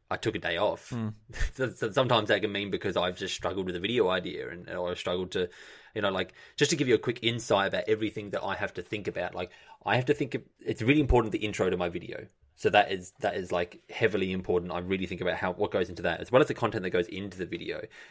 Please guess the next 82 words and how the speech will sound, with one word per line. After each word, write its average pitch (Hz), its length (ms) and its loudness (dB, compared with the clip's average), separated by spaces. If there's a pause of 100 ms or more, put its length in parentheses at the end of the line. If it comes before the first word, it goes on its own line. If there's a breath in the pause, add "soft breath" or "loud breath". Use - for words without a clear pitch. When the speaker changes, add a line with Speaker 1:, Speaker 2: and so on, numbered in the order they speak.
Speaker 1:
And 87 160 -4
then 110 140 2
you 156 40 2
got 147 120 6
the 120 80 -4
thumbnail 92 480 0
is 87 100 0
important 92 400 0
because 90 220 -2
no 98 100 0
one's 98 140 -2
gonna 92 100 0
click - 240 -4
on 113 80 -2
your 95 80 0
video 98 220 6
if 92 120 -2
it 98 80 -14
doesn't 90 220 -4
have 92 100 -4
a 87 40 -4
good 85 180 -8
thumbnail. 82 540 -6
Then 98 100 -6
you 92 80 -4
have 90 80 -6
the 90 60 -8
title, 165 260 8
which 90 160 0
is 87 80 -4
important, 87 460 0
and 90 120 -6
you've 90 120 -4
gotta 90 120 0
think 95 160 -6
of 98 100 0
your 98 100 -14
title. 95 340 2 (380 loud breath)
The 123 80 0
description 139 360 4
isn't 101 140 2
important, 98 380 2
but 87 60 -6
you 92 40 -8
gotta 104 120 4
have 107 100 2
something 90 240 -4
in 87 140 -6
there. 92 300 2
The 110 60 -6
comments 113 380 -4
that 101 100 -6
you're 110 100 4
replying 110 440 4
to 131 100 2
people, 123 320 -2
you 139 140 -2
have 98 200 -2
to 95 140 -2
actually 95 180 -4
think 101 200 -6
about 95 200 2
what 87 160 -4
you're 98 100 -4
replying 92 280 -4
to 87 60 -12
people 104 200 0
because 107 220 -6
people - 300 -8
wanna 95 160 -4
talk 98 220 -2
to - 80 -8
you. 101 200 2
That's 82 220 -6
why 90 100 -2
they're 85 100 -4
commenting 101 380 -4
a 85 40 -8
lot 85 120 -2
of 87 60 -4
the 85 80 -8
time. 90 260 -4